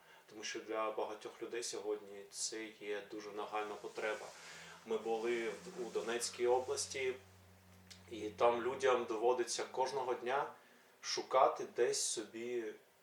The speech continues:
воду, щоб просто попити води, щоб просто приготувати якусь їжу. Ми не думаємо над цим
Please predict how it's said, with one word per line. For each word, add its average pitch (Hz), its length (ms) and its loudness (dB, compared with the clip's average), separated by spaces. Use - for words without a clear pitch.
воду, 131 300 2
щоб - 240 -4
просто 117 640 0
попити 113 520 -6
води, 101 380 -6
щоб - 260 -6
просто 110 720 -2
приготувати 107 600 -2
якусь - 680 -10
їжу. 101 320 -12
Ми 123 360 4
не 113 140 0
думаємо 127 420 2
над 107 220 -2
цим - 200 -6